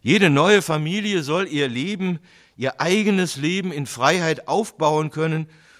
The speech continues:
und in dieser Selbstständigkeit die ehren, die sie zurückgelassen haben. Die anderen Gebote fangen alle an mit den Worten: "Du sollst nicht."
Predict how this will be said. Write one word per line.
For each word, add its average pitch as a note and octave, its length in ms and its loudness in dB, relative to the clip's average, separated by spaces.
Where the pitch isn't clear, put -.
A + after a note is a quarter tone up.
und B2 200 -10
in B2 120 -4
dieser C#3+ 360 -2
Selbstständigkeit B2 1160 -4
die C#3+ 220 -8
ehren, A2 480 -2
die F#2 80 -10
sie G#2+ 140 -6
zurückgelassen E2 840 -2
haben. C2 340 -8
Die C3 100 10
anderen E3+ 440 12
Gebote A#2+ 480 10
fangen C#3+ 340 4
alle C#3+ 300 8
an D#3+ 240 6
mit D#3 180 6
den C#3+ 160 4
Worten: D#3+ 460 6
"Du F#3+ 180 2
sollst F#3 480 6
nicht." - 560 -2